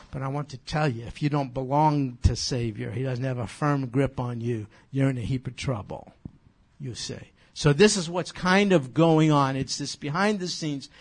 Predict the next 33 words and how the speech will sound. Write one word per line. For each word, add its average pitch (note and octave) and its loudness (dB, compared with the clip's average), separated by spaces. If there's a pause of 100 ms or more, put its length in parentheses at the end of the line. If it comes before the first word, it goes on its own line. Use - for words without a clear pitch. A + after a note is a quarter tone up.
spiritual - 2
warfare E3+ 2 (140)
kind F#3+ -4
of D#3 -4
a D3+ -2
thing, D3 -4 (200)
which D#3 -4
has C3+ -2
very, G#3 2
very G3+ 2
little F3+ 0
to D3 -6
do D3+ 6
with C3 0
what C#3+ 4
we C3+ 2
see. A2+ -4 (300)
It's - -12
behind D#3 -2
the F3 -2
scene. - 0 (200)
'Cause - -8 (120)
everything C4 2
that F#3 -2
belongs D#3 2
to E3 -6
the C#3 -4
Most E3 2
High E3 2
God C3 0
is C3 -2 (320)
jealously C3 0 (1080)
wanted C3 0